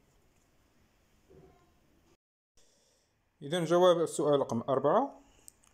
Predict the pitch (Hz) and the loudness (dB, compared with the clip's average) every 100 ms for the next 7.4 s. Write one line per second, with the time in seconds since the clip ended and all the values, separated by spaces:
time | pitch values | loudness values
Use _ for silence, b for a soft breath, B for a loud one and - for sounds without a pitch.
0 | - 156 262 196 208 214 220 160 139 143 | -8 -2 0 0 2 2 2 -2 0 0
1 | 143 160 165 165 - 123 - 190 175 - | 2 2 2 2 -2 -6 -6 -6 -6 -6
2 | 110 110 98 - _ _ _ _ _ - | -4 -2 -4 -10 _ _ _ _ _ -8
3 | 123 120 110 123 139 - - 113 131 117 | -6 -4 -2 -2 -2 -4 -12 -10 -6 -2
4 | 117 - 107 131 214 - - - 113 120 | -2 -4 -8 -4 -6 -8 -16 -12 -10 -10
5 | - 165 123 - _ 117 120 120 - 110 | -6 -4 -4 -6 _ -12 -8 -8 -6 -8
6 | - 117 123 123 110 - 104 117 120 - | -4 -2 0 0 -2 -4 -8 -6 -8 -10
7 | 139 139 240 | -4 0 -2